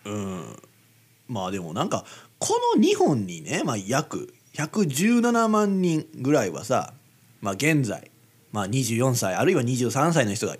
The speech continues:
いるわけやんか。一人もパッとする人がおらんってことある？<laughs> いや、俺はそれ恥ずかしいなと思うわ、本当に。うん。まあ、思う、そう思うし、なんかその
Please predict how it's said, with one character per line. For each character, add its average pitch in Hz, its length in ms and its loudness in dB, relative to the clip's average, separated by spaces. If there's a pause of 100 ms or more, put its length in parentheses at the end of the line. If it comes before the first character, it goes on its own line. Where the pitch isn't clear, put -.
(120)
い 92 100 -10
る 92 80 -8
わ 87 100 -4
け - 120 -10
や 60 80 -10
ん 58 40 -16
か。 - 240 -14 (920)
一 - 300 -6
人 427 160 -4
も 285 100 0
パ 170 120 0
ッ 285 80 -6
と - 160 -8
す 123 140 -4
る 151 100 4
人 135 180 0
が - 160 -8
お 156 100 0
ら 349 160 0
ん 392 60 -4
っ - 20 -6
て 120 120 -4
こ - 140 -4
と - 140 -10 (120)
あ 214 220 -2
る？ - 140 2
<laughs> 494 60 -4 (2500)
い 120 80 -2
や、 95 180 2
俺 113 160 0
は 101 100 0
そ 120 120 -4
れ 107 80 -2
恥 359 260 -4
ず 440 120 0
か 453 160 2
し - 180 4
い - 40 4
な 143 140 4
と 135 140 0
思 117 260 2
う 107 60 2
わ、 90 100 0
本 120 360 -4
当 120 200 -4
に。 113 220 -4 (340)
う 98 80 -8
ん。 92 640 -6 (300)
ま 85 100 -10
あ、 - 20 -6
思 277 300 2
う、 247 40 0
そ 370 300 2
う - 20 2
思 392 200 0
う 403 40 -2
し、 110 440 -2 (840)
な 170 100 0
ん 190 40 0
か 160 60 -2
そ 214 180 -2
の 277 420 0